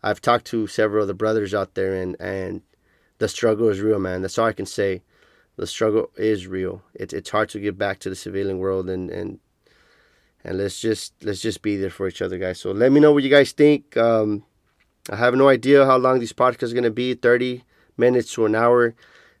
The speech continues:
Uh, it depends, you know, how, how, how good the conversation is. So let me know what you guys think. If it's a good idea, bad idea. I've,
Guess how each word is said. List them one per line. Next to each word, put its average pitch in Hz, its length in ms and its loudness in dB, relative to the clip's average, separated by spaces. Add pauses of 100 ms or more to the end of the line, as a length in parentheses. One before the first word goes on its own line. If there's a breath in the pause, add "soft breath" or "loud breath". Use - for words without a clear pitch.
Uh, 101 160 -2
it 101 200 2
depends, 117 520 0
you 104 160 -8
know, 107 180 -2
how, 107 220 0
how, 113 200 -2
how 110 220 -2
good 113 180 -2
the 110 60 -12
conversation 120 640 -2
is. 101 140 -8
So 107 120 -6
let 113 180 2
me 143 100 4
know 143 100 4
what 131 120 -2
you 123 60 -6
guys 127 200 0
think. 147 320 0
If 113 100 -8
it's - 160 -6
a 107 40 -10
good 135 200 4
idea, 135 320 2
bad 123 220 0
idea. 143 480 4 (480 soft breath)
I've, 117 180 0